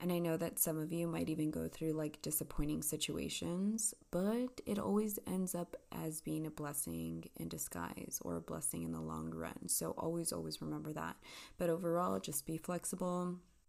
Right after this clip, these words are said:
Those random occurrences you encounter will only be an issue if you remain fixed.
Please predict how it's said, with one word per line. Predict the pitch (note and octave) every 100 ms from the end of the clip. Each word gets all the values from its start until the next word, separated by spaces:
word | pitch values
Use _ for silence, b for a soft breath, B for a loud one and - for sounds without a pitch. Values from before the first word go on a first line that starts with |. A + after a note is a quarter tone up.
| - F3+
Those | E3+ D#3 D3+
random | D#3 D#3 D#3 E3 F#3+ G3+ G#3+
occurrences | - - F#3 F3 - F3+ F#3 F#3+
you | E3
encounter | D#3 - D#3 D#3+ E3
will | F3 E3 -
only | D#3+ D#3+ E3
be | D#3+ D#3+
an | E3
issue | - G#3 - B3+ C4+ D4 -
if | F3+ F#3
you | E3+ F3 F#3+ G#3 A3 A#3 B3 B B B B B B _ _ _ -
remain | F3+ E3+ E3 D#3
fixed. | - - - - - -